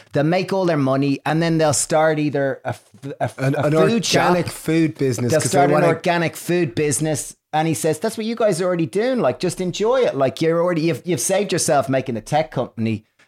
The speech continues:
Speaker 1: And I remember really laughing at it and
Speaker 2: I
Speaker 1: thinking,
Speaker 2: you're, you're not, that's not true,
Speaker 1: "That's
Speaker 2: but
Speaker 1: not true."
Speaker 2: but that was
Speaker 1: And
Speaker 2: in
Speaker 1: we got, you know, we went a different way, but it was
Speaker 2: Dan,
Speaker 1: it was
Speaker 2: there's some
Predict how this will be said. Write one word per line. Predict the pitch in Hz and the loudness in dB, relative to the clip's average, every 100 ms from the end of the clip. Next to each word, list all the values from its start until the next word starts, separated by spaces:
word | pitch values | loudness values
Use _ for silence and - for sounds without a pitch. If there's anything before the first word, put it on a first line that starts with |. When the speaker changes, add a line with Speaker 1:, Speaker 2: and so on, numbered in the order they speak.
| - | -6
Speaker 1:
And | 151 | -2
I | 156 | 0
remember | 170 156 | 0 0
really | 147 135 | 0 0
laughing | 123 135 131 127 | 0 -2 -2 -2
at | 120 | -2
it | 107 | -2
and | 107 127 | -4 -2
Speaker 2:
I | 139 | -2
Speaker 1:
thinking, | 120 104 98 - - | 0 -4 -6 -12 -4
Speaker 2:
you're, | 151 160 | -2 0
you're | 170 170 | 0 0
not, | 160 156 135 | 2 0 0
that's | 160 165 | 0 0
not | 156 143 - | 0 -2 0
true, | 147 | 0
Speaker 1:
"That's | 135 | 2
Speaker 2:
but | 139 | 2
Speaker 1:
not | - | 2
true." | 160 165 151 | 0 2 2
Speaker 2:
but | 139 135 | 0 0
that | 151 | 0
was | 117 | 2
Speaker 1:
And | 160 | 2
Speaker 2:
in | 175 | 4
Speaker 1:
we | 165 | 2
got, | 147 135 156 | 0 -2 -2
you | 151 | 0
know, | 120 | 2
we | 135 | 2
went | 127 107 | 0 -2
a | |
different | 117 113 104 | -2 -2 0
way, | 95 | 0
but | 95 | -2
it | 95 | -4
was | 98 - - | -6 -10 -4
Speaker 2:
Dan, | 226 220 | 0 2
Speaker 1:
it | |
was | 220 | 2
Speaker 2:
there's | 196 | 0
some | 240 - | -2 -8